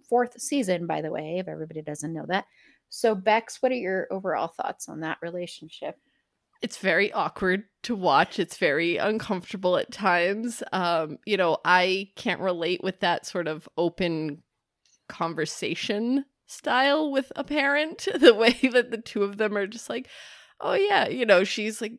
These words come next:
Speaker 2: again, I'll go back to that example I used at the beginning, like, "Oh, I see that you're pretending to masturbate." <laughs> You know, like, "Okay," you know, but I do think it's really important to have these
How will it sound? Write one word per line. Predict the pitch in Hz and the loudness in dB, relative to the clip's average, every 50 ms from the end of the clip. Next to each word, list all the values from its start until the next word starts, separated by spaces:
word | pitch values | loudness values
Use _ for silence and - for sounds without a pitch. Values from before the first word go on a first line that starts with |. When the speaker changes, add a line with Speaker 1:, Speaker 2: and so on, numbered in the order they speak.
| _ _ _ _ - | _ _ _ _ -4
Speaker 2:
again, | - 233 208 240 254 240 208 | -2 0 4 4 4 6 6
I'll | 190 185 190 | 4 4 2
go | 190 208 180 | 2 0 0
back | 196 175 185 - | 0 -2 -2 -4
to | - - | -6 -4
that | - 196 175 180 | -2 -2 0 -2
example | 185 190 - - 190 185 185 - 175 | -4 -6 -2 -2 -2 -2 0 -2 -2
I | 160 | -2
used | 185 202 214 - - | 0 -2 -2 -2 -4
at | 196 - - | -8 -6 -6
the | 180 180 | -6 -6
beginning, | 160 - 190 190 170 196 240 226 226 190 165 175 | -6 -8 -12 -10 -6 0 0 0 0 0 -4 -4
like, | 175 170 170 175 - - | -4 -6 -6 -8 -6 -4
"Oh, | - 370 359 - 165 | -2 0 2 2 2
I | 156 208 | 2 2
see | 226 - - 320 330 | 0 -2 -2 -2 -2
that | 320 311 - - | -2 -4 -6 -4
you're | 277 294 | -6 -4
pretending | - 285 277 - - - 247 254 254 226 226 233 240 247 | -4 -4 -4 -4 -4 -4 -2 -2 0 -2 -2 -2 -2 -2
to | 262 240 | -2 -2
masturbate." | 240 226 233 269 - - - 180 131 120 131 131 127 117 - - 233 262 - | 0 0 -2 -2 -4 -4 -6 -4 -2 0 0 0 -2 -2 0 2 0 0 0
<laughs> | - - - - - - - - | -2 -18 -20 -20 -20 -20 -14 -6
You | - 294 285 - | -2 0 0 2
know, | 254 240 240 240 247 262 | 4 6 6 6 8 6
like, | 269 277 269 - 359 - - - - _ _ _ _ _ _ _ _ _ _ _ _ _ _ _ _ _ _ _ _ - - - - - - 320 - - - | 6 6 4 2 -14 -16 -18 -20 -20 _ _ _ _ _ _ _ _ _ _ _ _ _ _ _ _ _ _ _ _ -16 -12 -10 -10 -8 -8 -8 -8 -6 -4
"Okay," | - 381 403 403 - - 440 403 392 415 440 440 440 - - - - 269 - | -4 -4 -4 -4 -2 0 0 2 2 2 2 0 -2 -4 -16 -16 -14 -8 -4
you | 285 285 | -2 2
know, | 277 277 262 - - _ _ - | 4 4 2 2 -2 _ _ 2
but | 302 330 - - - | 2 2 2 2 2
I | - 339 | 2 4
do | 285 277 330 370 | 4 4 2 0
think | 466 - 453 466 | 0 0 -2 -4
it's | 440 - - | -4 -4 -2
really | 339 330 330 302 277 | -2 -2 0 0 0
important | 269 240 208 - - - - 208 226 - 240 247 262 - - _ _ _ _ _ _ _ _ _ _ _ _ _ _ _ - - | 0 0 -2 -6 -10 -4 -2 -2 -2 0 -2 -4 -4 -4 -6 _ _ _ _ _ _ _ _ _ _ _ _ _ _ _ -16 -12
to | - | -10
have | 220 196 208 208 196 214 220 | -8 -2 2 2 2 2 0
these | 254 262 262 | -4 -4 -4